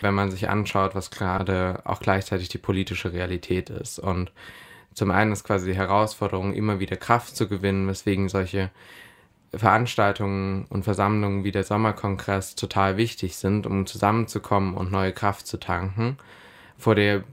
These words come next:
Herausforderung stehen wir als Bewegung quasi grundsätzlich. Und auf der anderen Seite sehen wir alle, wie das gesellschaftliche Klima ist, wie,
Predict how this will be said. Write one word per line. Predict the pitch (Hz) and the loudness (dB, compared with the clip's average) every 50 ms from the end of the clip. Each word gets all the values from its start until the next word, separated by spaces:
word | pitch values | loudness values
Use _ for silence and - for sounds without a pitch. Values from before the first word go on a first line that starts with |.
| - - | -2 0
Herausforderung | 113 104 95 101 117 127 - - 104 98 95 98 | 2 4 6 6 4 4 2 0 0 0 0 -2
stehen | - - 104 98 | -2 -2 0 0
wir | 98 92 | 0 -2
als | 92 - | -4 -6
Bewegung | - 101 92 101 98 98 98 95 92 90 | -6 -4 -2 0 0 0 0 0 -2 -2
quasi | - 98 92 92 87 90 90 90 85 | -2 -2 -2 -2 -2 -4 -4 -6 -6
grundsätzlich. | - - 110 101 92 - 107 101 - - - 98 101 117 120 - - - - - - - 92 | -4 -2 0 0 2 0 0 -2 -2 -2 0 2 2 2 0 -6 -16 -20 -20 -20 -18 -12 -4
Und | - 110 | 0 0
auf | 107 98 | 0 2
der | - 104 90 | 4 4 4
anderen | 98 107 113 110 107 | 4 4 4 2 2
Seite | 98 107 98 98 - - 104 101 101 98 98 98 98 - - - - - | 2 2 0 0 0 0 0 2 2 2 2 0 -2 -4 -8 -14 -14 -12
sehen | - 98 104 104 104 104 | -4 0 2 2 4 4
wir | 101 98 90 - | 2 2 2 2
alle, | 104 104 107 104 101 95 92 | 2 4 4 2 0 0 -2
wie | 101 98 98 | -2 -2 -2
das | 95 - 98 - - | -2 -2 -4 -4 -4
gesellschaftliche | - 92 101 98 95 - 107 98 - - 104 - - | -4 0 0 0 0 0 0 -2 -2 -4 -8 -6 -8
Klima | 92 - - 104 104 101 95 92 | -8 -6 -2 0 2 2 2 2
ist, | 87 - 98 90 - - - | 0 -2 -4 -6 -6 -6 -4
wie, | - 92 90 90 | -2 -2 -2 -2